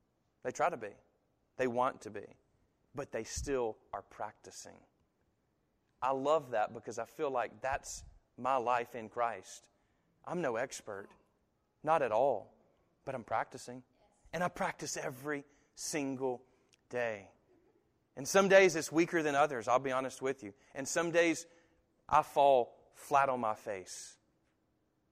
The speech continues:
But you know what? My coaches are saying, "Hey, let's go. Come on. It's good. As long as you fall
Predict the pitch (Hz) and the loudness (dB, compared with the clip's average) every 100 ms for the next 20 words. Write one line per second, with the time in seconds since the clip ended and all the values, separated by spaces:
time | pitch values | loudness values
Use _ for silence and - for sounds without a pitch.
0 | _ _ _ _ - 120 123 123 120 135 | _ _ _ _ -18 -10 -4 -2 2 4
1 | 143 - - - 117 - 135 117 113 104 | 4 -2 -20 -12 -12 -4 -4 -4 -8 -10
2 | 101 - 95 131 123 - - - _ - | -10 -10 -6 -2 -2 -4 -20 -20 _ -10
3 | - - - - 180 185 - - - 170 | -10 -14 -18 2 4 4 0 -10 0 2
4 | 175 - - - _ - - 190 196 - | 2 0 -16 -20 _ -12 2 6 6 4
5 | - - 123 120 151 190 202 175 196 175 | -10 -12 -8 2 4 4 2 -4 -4 -6
6 | - 175 180 196 185 - | 2 8 8 8 6 0